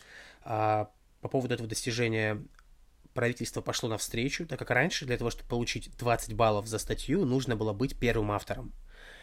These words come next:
Сейчас, э, неважно, каким автором вы являетесь, вам дадут двадцать баллов. Но при этом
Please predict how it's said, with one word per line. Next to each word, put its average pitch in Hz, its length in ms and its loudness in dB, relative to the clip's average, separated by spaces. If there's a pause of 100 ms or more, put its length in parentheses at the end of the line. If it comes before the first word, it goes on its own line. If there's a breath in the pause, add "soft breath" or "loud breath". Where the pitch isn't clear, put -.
(100)
Сейчас, - 800 2
э, 123 580 4
неважно, 117 540 0 (300)
каким 113 300 -4
автором 107 340 -4
вы 117 80 0
являетесь, 143 680 0 (220)
вам 131 220 4
дадут 120 180 -4
двадцать 113 340 0
баллов. 104 260 -4 (140)
Но 131 120 0
при 135 120 4
этом 120 280 -2